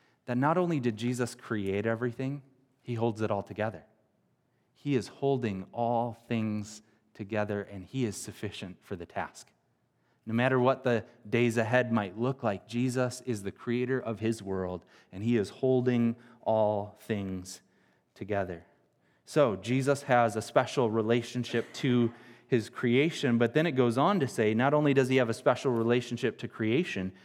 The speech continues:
he has a special relationship to the new creation, to the church.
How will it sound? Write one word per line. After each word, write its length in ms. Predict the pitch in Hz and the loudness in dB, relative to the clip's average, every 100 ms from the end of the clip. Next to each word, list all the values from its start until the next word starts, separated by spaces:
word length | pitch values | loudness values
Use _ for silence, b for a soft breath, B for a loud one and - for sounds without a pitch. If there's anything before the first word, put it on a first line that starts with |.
| B B - | B B -4
he 60 | |
has 120 | 147 | -2
a 60 | 107 | -2
special 460 | - 151 135 147 127 | -2 -2 0 -2 0
relationship 680 | 113 113 120 117 - 113 - | 2 0 -2 -6 -6 -8 -6
to 80 | |
the 100 | 110 | -4
new 220 | 107 123 175 | 0 2 0
creation, 560 | - 110 87 - - - _ _ _ _ _ _ - | -2 -4 -4 -10 -20 -20 _ _ _ _ _ _ -6
to 80 | |
the 100 | 110 | -6
church. 540 | - 160 170 - - | -2 -2 -2 -6 -20